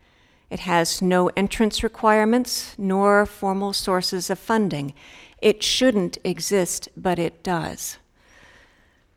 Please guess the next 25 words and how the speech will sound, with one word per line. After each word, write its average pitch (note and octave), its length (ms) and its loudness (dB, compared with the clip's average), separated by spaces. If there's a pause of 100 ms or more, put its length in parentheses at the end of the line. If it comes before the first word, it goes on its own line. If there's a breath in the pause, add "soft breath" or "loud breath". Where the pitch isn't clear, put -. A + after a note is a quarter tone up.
(280 soft breath)
It's A3 220 0
merely A#3 300 8
the A#3 100 4
collective A3 540 2
efforts F3+ 420 0
of E3+ 140 -2
ordinary G3+ 500 2
people F3 440 -2
who G3+ 280 -2
have G3 220 -2
come G#3+ 260 2
together D#3+ 500 0
and E3+ 160 -2
decided F#3+ 720 2
that - 160 -4
they F#3+ 160 2
would G#3+ 200 4
help F3+ 360 -2
those F#3 380 2
whom F#3+ 100 0
society F3+ 720 0
and F3+ 140 -2
governments E3+ 520 -2
have F3+ 120 -6
abandoned. D#3 560 -4